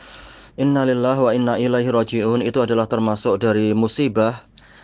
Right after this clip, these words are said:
Jadi nanti ditimbang sekedar bunuh diri, walaupun ini bukan, bukan dosa kecil dan itu bahkan dosa besar,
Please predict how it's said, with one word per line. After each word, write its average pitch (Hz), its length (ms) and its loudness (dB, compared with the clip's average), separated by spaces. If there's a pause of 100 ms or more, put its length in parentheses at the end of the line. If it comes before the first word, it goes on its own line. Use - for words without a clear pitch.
(100)
Jadi 127 240 0
nanti 147 240 0
ditimbang 151 960 0 (560)
sekedar 139 800 -2
bunuh 160 320 2
diri, 135 400 4
walaupun 120 320 0
ini 120 240 -2
bukan, 117 480 -4 (1300)
bukan 110 640 -2
dosa 113 320 -4
kecil 127 240 -4
dan 107 160 -2
itu 113 160 -4
bahkan 113 240 -4
dosa 113 240 -4
besar, 110 480 -2